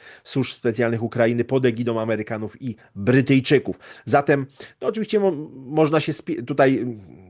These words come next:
spierać, to może złe słowo nawet, ale można się zastanawiać, czy sam Donald Trump wiedział o tym, czy też,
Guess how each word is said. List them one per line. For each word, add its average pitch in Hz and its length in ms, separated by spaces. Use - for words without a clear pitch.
spierać, 180 500
to 151 100
może 147 160
złe 143 160
słowo 190 380
nawet, 95 340
ale 120 140
można 127 180
się 131 120
zastanawiać, 147 720
czy 98 220
sam 151 260
Donald 131 320
Trump 135 260
wiedział 117 520
o 80 40
tym, 82 180
czy - 180
też, 90 260